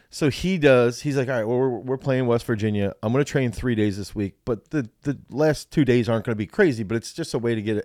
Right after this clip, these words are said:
extra, extra workout in." He goes in,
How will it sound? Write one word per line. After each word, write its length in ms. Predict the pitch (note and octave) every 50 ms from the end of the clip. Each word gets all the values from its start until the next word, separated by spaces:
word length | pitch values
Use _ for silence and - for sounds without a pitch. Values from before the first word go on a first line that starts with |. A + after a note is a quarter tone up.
| -
extra, 500 | - G#2+ G2+ - - - A2 G2+ F#2 F2 - _ -
extra 260 | - G#2+ - - G#2+
workout 360 | G#2+ D3+ D#3+ - A#2+ G2+ F2+
in." 180 | E2+ E2+ D#2 - _ _ _ _ _ _ - _ _ _ _ _ _ _ _ _ _ _ _ _ _
He 160 | - A2+ D#3
goes 300 | F3 D#3+ F3 E3 D3 B2+
in, 340 | C#3+ C3+ B2+ B2 A#2+ A2+ G#2